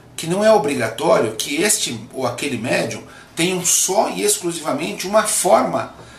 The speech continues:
da apresentação da mediunidade. Isto é um equívoco. A mediunidade é um evento, uma lacuna, uma abertura que Deus outorga a alguns encarnados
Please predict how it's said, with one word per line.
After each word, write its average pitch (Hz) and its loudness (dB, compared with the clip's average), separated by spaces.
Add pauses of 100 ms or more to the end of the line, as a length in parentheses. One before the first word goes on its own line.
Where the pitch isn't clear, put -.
(160)
da 147 0
apresentação 135 -2
da 113 -6
mediunidade. 110 -6
Isto 139 -2
é 170 0
um 190 -2
equívoco. 180 -4 (880)
A 165 -2
mediunidade 165 0
é 156 -4
um 170 0
evento, 165 -4 (480)
uma 143 0
lacuna, 147 0
uma 123 -2
abertura 175 2
que 127 -8
Deus 135 -6
outorga 123 0 (140)
a 110 -4
alguns 127 -4
encarnados 104 -6